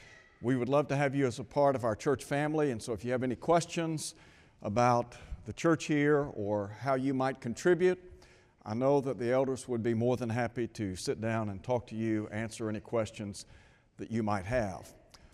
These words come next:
Tonight we look at Genesis chapter four as we continue our study of characters,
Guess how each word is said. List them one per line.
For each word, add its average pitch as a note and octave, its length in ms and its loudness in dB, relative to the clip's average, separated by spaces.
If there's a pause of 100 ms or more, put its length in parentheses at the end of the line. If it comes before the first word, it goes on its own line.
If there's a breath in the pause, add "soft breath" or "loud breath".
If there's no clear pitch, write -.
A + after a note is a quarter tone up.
(120 soft breath)
Tonight F3+ 420 4
we F3 100 8
look F3+ 200 6
at C3 80 0
Genesis E3+ 420 2
chapter D#3 380 2
four D#3+ 360 6
as C#3 140 2
we D3 140 2
continue F#3+ 460 2
our D3+ 180 6
study C#3 560 4 (840 soft breath)
of C3 440 4
characters, - 920 2